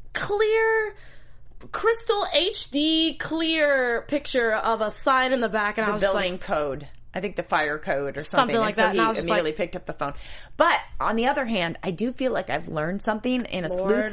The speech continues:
Speaker 2: sort of way
Speaker 1: have mercy.
Speaker 2: that if someone ever disappears in my life, I'm gonna look in the background of the pictures.
Speaker 1: I mean, it's
Speaker 2: It's
Speaker 1: mo-,
Speaker 2: very,
Speaker 1: the
Speaker 2: I
Speaker 1: one
Speaker 2: like
Speaker 1: thing
Speaker 2: it.
Speaker 1: that I usually teach, uh, women or children when I'm teaching martial arts is always know your surroundings every single
Speaker 2: Okay.
Speaker 1: time. Doesn't matter where
Speaker 2: Yeah.
Speaker 1: you are, if it's at night,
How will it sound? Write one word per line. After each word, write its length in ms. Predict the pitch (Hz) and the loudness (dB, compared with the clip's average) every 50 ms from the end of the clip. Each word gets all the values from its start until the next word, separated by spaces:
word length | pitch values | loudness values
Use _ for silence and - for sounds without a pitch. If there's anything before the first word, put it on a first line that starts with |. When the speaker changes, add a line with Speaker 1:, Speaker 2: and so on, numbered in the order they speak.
| 214 220 | 0 0
Speaker 2:
sort 160 | 254 254 254 | 0 0 0
of 120 | 254 226 240 | -2 -2 -2
way 340 | 247 247 254 262 269 285 - - | 0 0 0 0 0 -2 -4 -8
Speaker 1:
have 140 | 185 175 180 | -10 -8 -8
mercy. 180 | 180 175 170 170 | -8 -6 0 4
Speaker 2:
that 380 | 208 208 202 180 175 180 175 | 6 6 6 4 0 0 4
if 260 | 180 180 175 170 - - | 4 6 4 4 0 -8
someone 420 | - - - 190 202 208 208 202 - - | -6 -2 0 2 2 2 2 0 0 -2
ever 160 | - 170 175 | 0 0 0
disappears 440 | 165 180 165 - 160 170 190 180 170 | -2 -2 -4 -4 -4 -2 -2 -2 -2
in 60 | 180 | -2
my 160 | 175 156 151 | -2 0 0
life, 240 | 156 160 160 196 - - | 2 0 0 -2 -4 -6
I'm 120 | 160 165 | -6 -4
gonna 100 | 165 160 | -4 -4
look 180 | 151 180 - - | -4 -4 -4 -6
in 60 | 165 | -8
the 60 | 151 | -6
background 400 | - 160 147 147 - 156 147 143 | -6 -8 -8 -8 -8 -8 -8 -8
of 40 | 135 | -8
the 80 | - | -10
pictures. 1000 | - - - 170 - - - - - - - - - - - - - - - - - - - - - - - - - - - | -10 -10 -10 -10 -8 -8 -8 -8 -10 -10 -12 -12 -14 -12 -12 -12 -12 -12 -12 -14 -16 -20 -20 -18 -16 -16 -14 -14 -8 -2 0
Speaker 1:
I 80 | 330 | 0
mean, 240 | 339 392 381 370 349 | 2 2 0 0 -2
it's 200 | - - 302 - | -2 -2 -2 0
Speaker 2:
It's 20 | 302 | 2
Speaker 1:
mo-, 100 | 330 330 | 4 4
Speaker 2:
very, 240 | - 165 160 156 - | 4 2 2 0 2
Speaker 1:
the 100 | 247 285 | 2 2
Speaker 2:
I 40 | 294 | 2
Speaker 1:
one 120 | 302 339 | 4 2
Speaker 2:
like 60 | 359 339 | 2 2
Speaker 1:
thing 120 | 381 359 | 0 0
Speaker 2:
it. 20 | 359 | 2
Speaker 1:
that 200 | 320 294 269 - | 2 2 2 2
I 80 | 220 | 0
usually 340 | 214 226 247 254 233 240 233 | -2 -2 -4 -4 -4 -4 -6
teach, 460 | 220 - - 233 226 226 - - - - - | -6 -6 -6 -6 -6 -6 -6 -8 -8 -8 -6
uh, 280 | - 208 190 190 190 185 | -4 -2 -2 -2 -2 -2
women 320 | 196 208 208 214 208 208 202 | -4 -4 -4 -4 -4 -4 -4
or 100 | 190 196 | -6 -6
children 440 | 196 - 214 196 185 202 196 185 190 | -6 -4 -6 -4 -4 -6 -6 -6 -6
when 100 | 180 180 | -8 -8
I'm 100 | 180 185 | -8 -8
teaching 360 | - 196 185 - 190 185 180 | -10 -10 -10 -10 -10 -8 -8
martial 260 | 170 170 - - 170 | -10 -10 -10 -8 -8
arts 180 | 160 180 - - | -8 -8 -10 -10
is 100 | 170 - - - | -12 -10 -6 -4
always 340 | 196 196 190 196 196 190 190 | -4 -4 -2 -4 -4 -4 -6
know 160 | 190 165 160 | -6 -8 -8
your 140 | 160 156 151 | -8 -8 -8
surroundings 640 | - - - - - - - - - - - - - - | -6 -4 -2 -2 -2 -2 -4 -6 -8 -8 -10 -10 -8 -8
every 180 | 196 185 175 | -6 -4 -2
single 180 | 165 190 254 294 | 0 0 0 0
Speaker 2:
Okay. 120 | - 320 | 0 -2
Speaker 1:
time. 100 | 277 262 | -2 -2
Doesn't 160 | 294 185 196 208 | -2 -4 -4 -4
matter 180 | 196 185 170 165 | -4 -4 -2 0
where 140 | 233 302 415 | 0 0 2
Speaker 2:
Yeah. 160 | 415 - - | 2 0 0
Speaker 1:
you 120 | 226 208 | 0 0
are, 200 | 202 196 190 185 | 0 0 0 0
if 120 | 180 180 - | -2 -6 -8
it's 100 | - - | -8 -10
at 140 | - - - | -8 -6 -4
night, 300 | 208 226 233 - - | -2 -2 -2 -2 -4